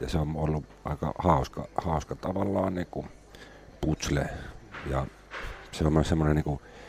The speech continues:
ohje, mitä on, kun joskus on mulle myös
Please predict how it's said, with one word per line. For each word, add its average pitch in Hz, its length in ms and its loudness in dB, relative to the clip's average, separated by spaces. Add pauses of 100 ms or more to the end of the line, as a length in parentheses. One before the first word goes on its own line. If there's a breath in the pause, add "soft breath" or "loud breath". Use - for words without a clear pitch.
(360 loud breath)
ohje, 76 320 8
mitä 80 340 4
on, 104 60 2
kun 90 200 -4
joskus 90 400 0
on 82 240 0 (180)
mulle 78 280 6 (380)
myös 76 340 0